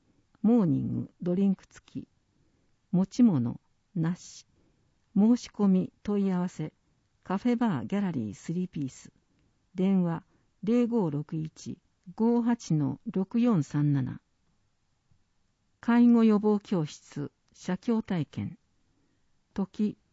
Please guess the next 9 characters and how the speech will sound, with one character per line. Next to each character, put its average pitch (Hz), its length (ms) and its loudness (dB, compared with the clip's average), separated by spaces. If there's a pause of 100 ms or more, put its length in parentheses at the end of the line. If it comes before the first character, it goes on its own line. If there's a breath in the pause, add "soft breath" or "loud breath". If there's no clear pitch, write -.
(260)
七 - 340 -2
月 233 400 0
七 170 340 0
日、 - 220 -8 (460)
木 190 300 0
曜 196 220 0
日、 117 200 -10 (320)
午 240 220 0
前 156 260 0